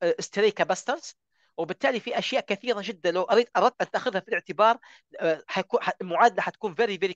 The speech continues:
complicated، وممكن أكثر تعقيد مما نحتاج، ولكن ممكن نحطه هنا دلتا اللي هي تعبر عن الموديل ايرور. طبعا ال-، دائما الموديلنج ايرور يعني كما قلت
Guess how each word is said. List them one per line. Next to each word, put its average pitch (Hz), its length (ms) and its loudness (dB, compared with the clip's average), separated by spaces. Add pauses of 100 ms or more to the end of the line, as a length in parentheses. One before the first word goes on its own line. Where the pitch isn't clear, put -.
(100)
complicated، 170 500 -4 (380)
وممكن 220 360 -2
أكثر - 240 -2
تعقيد 214 440 0
مما 190 120 0
نحتاج، 165 460 -6 (320)
ولكن 190 360 2
ممكن 247 280 -2
نحطه 190 420 0
هنا 208 200 2 (760)
دلتا 202 420 2 (640)
اللي 156 280 -4
هي 190 40 6
تعبر 160 480 0
عن 170 360 0 (320)
الموديل 170 520 -4 (200)
ايرور. 131 240 2 (720)
طبعا 190 300 2 (580)
ال-، 165 160 0
دائما 285 380 10
الموديلنج 233 460 4
ايرور 247 380 6
يعني 202 720 6
كما 175 220 2
قلت 220 260 0